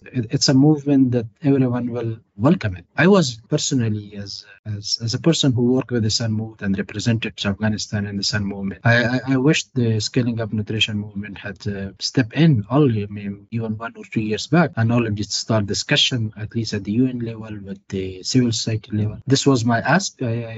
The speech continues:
I repeated it several times, uh, through the different platforms, uh, at the Sun, and I still hope that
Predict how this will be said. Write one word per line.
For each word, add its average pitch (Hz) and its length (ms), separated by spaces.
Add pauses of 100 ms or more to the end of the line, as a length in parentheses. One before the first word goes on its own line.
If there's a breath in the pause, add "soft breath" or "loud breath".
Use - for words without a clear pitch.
I 113 80
repeated 113 420
it 107 120
several 110 400
times, 139 560
uh, 107 300
through 113 160
the 104 100
different 104 380
platforms, 156 680
uh, 127 260
at 131 80
the 127 100
Sun, 147 380
and 135 160
I 147 40
still 156 280
hope 120 340
that 113 180